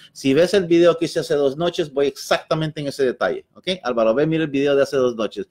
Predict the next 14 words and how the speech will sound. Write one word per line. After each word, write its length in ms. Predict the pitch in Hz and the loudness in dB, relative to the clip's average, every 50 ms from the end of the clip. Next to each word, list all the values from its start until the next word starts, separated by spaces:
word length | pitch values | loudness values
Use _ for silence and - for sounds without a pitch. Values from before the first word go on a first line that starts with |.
| _ _ _ _ _ _ _ | _ _ _ _ _ _ _
Creo, 360 | - 139 151 160 160 156 - | 0 0 2 2 2 0 0
Carelia, 440 | - 139 139 143 139 131 120 110 - | 0 0 0 2 2 2 0 0 -2
¿cree 200 | - 143 151 151 | -2 -2 -2 -2
usted 400 | 147 143 - - 151 151 156 156 | -2 -2 -4 -4 -4 -2 -2 -2
que 120 | - 139 | -2 -2
lo 100 | 117 113 | -2 -2
más 380 | 117 127 135 143 139 131 - - | -2 -2 -2 -4 -4 -6 -8 -6
viable 560 | 127 127 127 127 131 131 135 135 131 120 127 | -2 0 2 2 2 2 2 0 0 0 0
es 120 | 127 - - | 0 -2 -4
que 320 | - 143 139 135 - _ _ _ _ _ _ _ _ | -4 -2 -2 -2 -4 _ _ _ _ _ _ _ _
una 260 | - 131 139 143 135 | -4 -2 -2 -2 -2
sola 320 | 127 - 135 131 131 127 120 | -2 -2 0 0 2 2 2
vez 400 | 120 127 131 135 135 - - _ - | 4 4 2 2 0 -4 -10 _ -10
entrar? 680 | 120 120 117 113 110 - - 127 127 131 135 - - | -8 -6 -6 -6 -6 -4 -4 -2 0 0 0 -2 -4